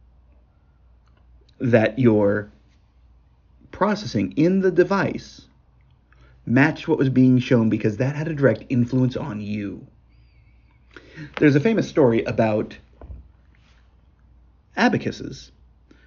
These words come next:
that in China, in particular at the Happy Valley racetrack, people didn't quite trust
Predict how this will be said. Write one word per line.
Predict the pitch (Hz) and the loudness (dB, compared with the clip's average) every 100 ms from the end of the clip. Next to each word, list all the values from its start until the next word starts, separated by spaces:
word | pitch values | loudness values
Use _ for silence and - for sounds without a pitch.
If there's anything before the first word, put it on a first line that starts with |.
| _ 131 | _ 0
that | 123 110 - - _ _ | 2 4 0 -6 _ _
in | 135 117 113 | 4 6 4
China, | - 170 123 | 4 4 4
in | 120 | 2
particular | 165 135 | 2 2
at | - | 0
the | 104 | -2
Happy | - 143 127 | -4 0 2
Valley | 135 113 | 4 2
racetrack, | 127 156 - 104 - - - - - - _ _ | 2 0 -2 -6 -6 -14 -20 -20 -20 -20 _ _
people | 269 269 277 240 | 2 4 2 2
didn't | 208 220 214 - | 0 0 -2 -8
quite | - 202 202 - - | -4 -4 -4 -12 -20
trust | - 240 - - - - - | -4 -2 -2 -6 -18 -20 -20